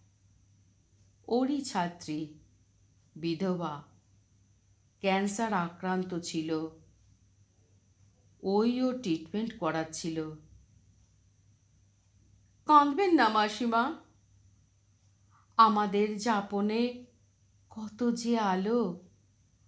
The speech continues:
আর কত যে অন্ধকার থাকে, আগে থেকে কিছুই বোঝা যায় না। বাবার মৃত্যুতেও ছেলে এলো না।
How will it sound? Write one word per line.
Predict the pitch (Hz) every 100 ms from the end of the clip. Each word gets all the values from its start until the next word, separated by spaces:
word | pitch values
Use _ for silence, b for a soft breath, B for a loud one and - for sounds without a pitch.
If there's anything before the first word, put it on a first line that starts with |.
| _
আর | 233 233 233
কত | 247 262 269 262
যে | 262 254
অন্ধকার | 240 254 262 262 262 262 254
থাকে, | 220 214 - 254 196 202 - _ _ _ _ _ _ -
আগে | 185 190 190 202
থেকে | 220 220 247 254 262 254 - _ _ _
কিছুই | - 220 196 - 277 302
বোঝা | 208 175 226 247
যায় | 175 170 180
না। | 214 190 156 160 - _ _ _ _ _ _ _ _ _ _ _ _ _ _ _ _ _ _ _ _ _ _ _ _ -
বাবার | 254 220 202 180 202 202 208
মৃত্যুতেও | 196 208 208 - 226 208 233 226 190 190 - _ _ _ _ _ _ _ _ _ _
ছেলে | - - 202 196 208
এলো | 208 185 190 220
না। | 180 170 185